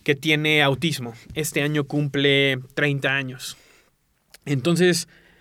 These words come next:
rápidamente yo cuando estaba chico, me acuerdo, y creo que es algo que no pasa de manera súper consciente, más bien es de manera inconsciente,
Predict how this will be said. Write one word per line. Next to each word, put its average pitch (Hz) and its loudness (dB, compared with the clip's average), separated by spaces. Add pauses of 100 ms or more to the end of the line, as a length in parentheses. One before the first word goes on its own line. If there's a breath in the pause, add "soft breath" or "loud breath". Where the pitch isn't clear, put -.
(340 soft breath)
rápidamente 202 4
yo 180 6
cuando 160 4
estaba 165 2
chico, 165 0
me 143 -2
acuerdo, 135 0 (260 loud breath)
y 185 -4
creo 240 0
que 285 2
es 214 2
algo 202 4
que 170 2
no 156 2
pasa 156 2
de 131 2
manera 135 0
súper 127 -4
consciente, 151 0
más 139 -2
bien 147 0
es 147 -2 (320 soft breath)
de 156 -4
manera 170 4
inconsciente, 165 2